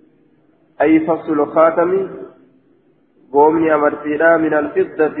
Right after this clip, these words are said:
ميت الراجي، وتذكير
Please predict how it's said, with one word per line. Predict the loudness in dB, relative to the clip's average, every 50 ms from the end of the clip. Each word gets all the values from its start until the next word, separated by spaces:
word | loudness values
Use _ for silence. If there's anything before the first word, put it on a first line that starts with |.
| -2 0
ميت | 0 0 0 -2
الراجي، | -2 -2 -2 0 2 2 2 2 2 0 -2 -4 -4 -4 -10 -18 -20 -20 -20 _ _ _ _ _ _ _ _ _ _ _ _ _ _ -18 -18 -18 -18 -20 -20 -20 -14 -12
وتذكير | -6 -4 -4 -4 -4 -2 0 2 4 4 4 2